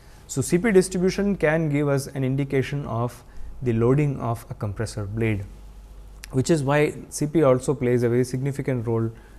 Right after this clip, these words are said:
for a designer, because C P is indicating the load that is, uh, uh, the loading associated with a compressor blade, and therefore a designer has a lot to learn from the C P distribution that is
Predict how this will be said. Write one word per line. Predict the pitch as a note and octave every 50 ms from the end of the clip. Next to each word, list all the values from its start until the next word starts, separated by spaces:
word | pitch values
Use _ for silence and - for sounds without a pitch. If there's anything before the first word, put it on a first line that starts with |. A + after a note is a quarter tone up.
| - - -
for | - A#2+ A#2+ A#2
a | A2
designer, | G#2+ G#2 G#2 B2 C#3+ E3+ E3+ C3+ A#2+ C3 D3+ - - - - - - - - - - - - - - - - - - -
because | C3+ C3+ C#3 E3 D#3+ D3+ C#3+ D#3+ E3+ D#3+ - - - - - -
C | - - D#3+
P | D3 - F3 F3 - -
is | D#3 D3+ D3 D3 C#3 C#3 - - - - - - -
indicating | C#3 D3+ D#3 D#3+ D#3 D3+ C#3 C3 C#3 C#3+ C#3+ C#3+
the | C3+ A#2+
load | A2+ A2+ C3 C#3 C3 B2 A2+ - - - - - - - -
that | - A#2+ A2 A#2+
is, | A#2 A2+ A2 - - - - -
uh, | A#2+ A#2
uh, | B2+ B2+ A2+
the | A2 A2
loading | A#2+ C3+ C#3 D#3 E3 D3 C3
associated | B2 - C3+ B2+ - - A#2+ A#2+ A2+ A2
with | A2+ A2+ G#2 - - - D3
a | B2 A2+
compressor | G#2+ - G#2+ G#2 - A2+ - - A2
blade, | G2 G2+ A2 A2+ A2 G#2+ G#2+ G#2 - - - - - - - - -
and | - A#2 G#2+ G#2+ G#2+ G#2+ G#2+
therefore | A#2 A#2 A2 - - C#3 B2 A#2 A#2+ A#2+ B2
a | C3
designer | A2+ A#2 A2 A2+ B2 B2+ C#3+ D3 C#3+ C3+ B2 A2+
has | G2+ A#2 A#2+ A#2 - -
a | A2
lot | A2+ A#2 B2+ B2+ B2 - -
to | A#2+
learn | A2+ A2 A#2+ C3 C3+ B2 G#2+ G#2+ A2+ A2 - - - - - - - -
from | - - D3+ D3+ F3
the | F3 D#3
C | - C3+ B2+
P | B2+ B2+
distribution | B2 A#2+ A#2 - - C3+ A#2 A#2 - - B2 A#2
that | G#2+ G2+ G2 A#2
is | A#2 A#2 -